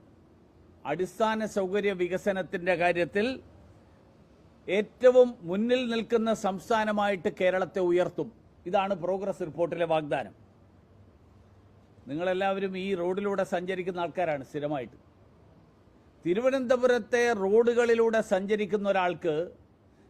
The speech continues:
കേന്ദ്ര സർക്കാർ നൽകിയിട്ടുള്ള ഏതാണ്ട് തൊള്ളായിരത്തിലധികം കോടി, എൻ്റെ ധാരണ തൊള്ളായിരമാണോ ആയിരത്തി ഇരുന്നൂറ് കിട്ടിയോന്ന് എനിക്കറിയില്ല, സ്മാർട്ട് സിറ്റിക്ക് വേണ്ടിയിട്ട്. ആ കൊടുത്തിട്ടുള്ള പണം, ആ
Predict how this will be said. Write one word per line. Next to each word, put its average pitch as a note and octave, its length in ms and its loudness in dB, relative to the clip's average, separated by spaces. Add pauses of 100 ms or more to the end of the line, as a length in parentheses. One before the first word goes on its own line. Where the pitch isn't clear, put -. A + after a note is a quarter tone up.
(160)
കേന്ദ്ര B3 360 2 (140)
സർക്കാർ A#3 380 2 (160)
നൽകിയിട്ടുള്ള G#3+ 580 0
ഏതാണ്ട് G#3+ 320 0 (140)
തൊള്ളായിരത്തിലധികം G#3 1120 0
കോടി, F3+ 200 0 (360)
എൻ്റെ E3+ 160 -2 (100)
ധാരണ F#3+ 240 -4 (480)
തൊള്ളായിരമാണോ G3 580 -2 (100)
ആയിരത്തി F#3+ 300 -2
ഇരുന്നൂറ് F#3+ 300 -6
കിട്ടിയോന്ന് F#3 340 -6
എനിക്കറിയില്ല, D#3+ 480 -4
സ്മാർട്ട് G3 320 -4
സിറ്റിക്ക് E3+ 380 -10
വേണ്ടിയിട്ട്. C3 320 -10 (1600)
ആ - 20 2 (160)
കൊടുത്തിട്ടുള്ള A3+ 600 2 (140)
പണം, F#3+ 220 2 (1700)
ആ - 20 -2